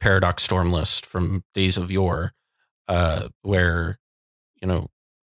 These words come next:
would it even be worth playing in that with Paradox Engine out, right? Like, it's, and that's where you would see that, and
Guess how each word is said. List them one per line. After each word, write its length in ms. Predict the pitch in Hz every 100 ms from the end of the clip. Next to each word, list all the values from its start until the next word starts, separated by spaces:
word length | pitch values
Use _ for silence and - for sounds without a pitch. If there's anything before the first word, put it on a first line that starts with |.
| _ -
would 200 | 113 123
it 100 | -
even 320 | 113 107 110
be 120 | 104 104
worth 320 | 98 101 -
playing 380 | - 110 104 95
in 180 | 90
that 320 | 92 107 101 110
with 200 | 107 -
Paradox 560 | - 123 104 90 -
Engine 260 | 92 - 95
out, 180 | 95 - 92
right? 260 | 90 107 -
Like, 260 | 101 - _ _ _ _ _ -
it's, 420 | 127 - - - 127
and 160 | 113
that's 200 | 123 127
where 580 | 135 120 107 95 90 - _ _ _ _ _ _ _ _
you 300 | - 110 123
would 160 | 113 95
see 360 | - - 170 147
that, 340 | 127 104 101 -
and 420 | 107 101 98